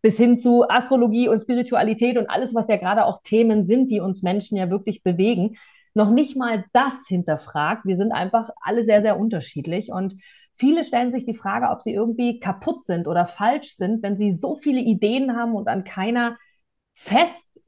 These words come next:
bleiben können oder verschiedene Jobs haben wollen, weil sie sagen, „Ich kann nicht nur an einem, der macht mir total Spaß,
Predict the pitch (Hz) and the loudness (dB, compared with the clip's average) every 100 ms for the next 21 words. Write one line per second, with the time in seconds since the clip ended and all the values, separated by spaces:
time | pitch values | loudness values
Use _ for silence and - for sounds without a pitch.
0 | _ _ _ - _ 240 226 392 294 226 | _ _ _ -20 _ 2 2 2 0 0
1 | - 185 175 160 165 - 220 220 214 - | -2 0 0 0 -2 2 4 4 0 -2
2 | 226 - 262 247 226 226 - - - 202 | -4 0 2 4 2 2 -2 -4 -10 -2
3 | 262 277 214 185 190 208 240 277 220 220 | -2 0 -2 0 0 2 -2 -2 0 2
4 | 220 202 214 226 196 233 349 539 403 254 | 4 4 4 4 2 2 4 2 2 2
5 | 202 190 120 170 185 214 311 302 247 240 | 4 2 0 0 2 4 2 -2 -6 0
6 | 196 180 - 294 392 | 0 0 0 0 0